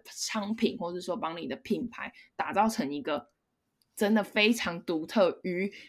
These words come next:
这些竞品之外的一个选项，让消费者一眼就能看到你。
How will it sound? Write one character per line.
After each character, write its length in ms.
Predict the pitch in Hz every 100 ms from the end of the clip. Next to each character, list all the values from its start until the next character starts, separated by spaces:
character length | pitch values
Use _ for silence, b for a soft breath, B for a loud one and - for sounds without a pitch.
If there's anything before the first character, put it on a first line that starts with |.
| B
这 140 | 208
些 140 | 196 180
竞 320 | - 262 175
品 200 | 196 - -
之 240 | 185 185
外 300 | 202 185 147
的 100 | 135
一 80 | 123
个 100 | 156
选 320 | - 175 -
项， 240 | - 165
让 240 | 170 185 - b
消 180 | - 196
费 100 | 214
者 120 | - -
一 100 | 262
眼 220 | - -
就 140 | 170
能 140 | 160 135
看 280 | - 147 -
到 200 | - -
你。 160 | 123